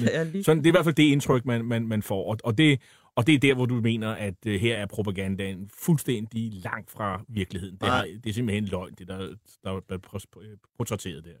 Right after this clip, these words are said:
Speaker 1: Meget, meget langt fra virkeligheden. Altså, de havde nogle forfærdelige arbejdsforhold. Øh,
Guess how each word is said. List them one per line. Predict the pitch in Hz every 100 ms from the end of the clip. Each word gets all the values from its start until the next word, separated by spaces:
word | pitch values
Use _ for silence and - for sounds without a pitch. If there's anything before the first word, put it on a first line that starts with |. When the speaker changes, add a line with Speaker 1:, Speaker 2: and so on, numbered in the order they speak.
| _
Speaker 1:
Meget, | 151 143 151 151 151 -
meget | 139 160
langt | 120 127 - _ _ - _
fra | 123
virkeligheden. | 117 120 127 123 127 110 - _ _ _ -
Altså, | -
de | 151
havde | 160 131
nogle | 117 110
forfærdelige | 107 - 131 127 113
arbejdsforhold. | 92 123 117 101 - 120 120 110 - -
Øh, | 113